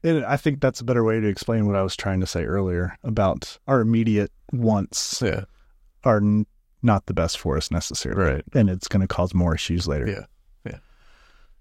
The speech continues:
Speaker 1: Let's see. I, so there were a couple comments during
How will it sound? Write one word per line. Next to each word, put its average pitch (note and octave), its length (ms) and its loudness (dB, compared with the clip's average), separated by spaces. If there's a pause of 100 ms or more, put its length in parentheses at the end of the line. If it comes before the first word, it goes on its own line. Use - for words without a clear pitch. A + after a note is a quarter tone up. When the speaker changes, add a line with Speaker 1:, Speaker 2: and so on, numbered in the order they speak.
Speaker 1:
Let's C#3 180 0
see. A#2 420 -2 (840)
I, D3 500 0 (320)
so - 180 -4
there D3+ 160 2
were C#3 140 0
a A#2 60 -4
couple C#3 380 -2
comments - 880 -4 (480)
during A2 500 2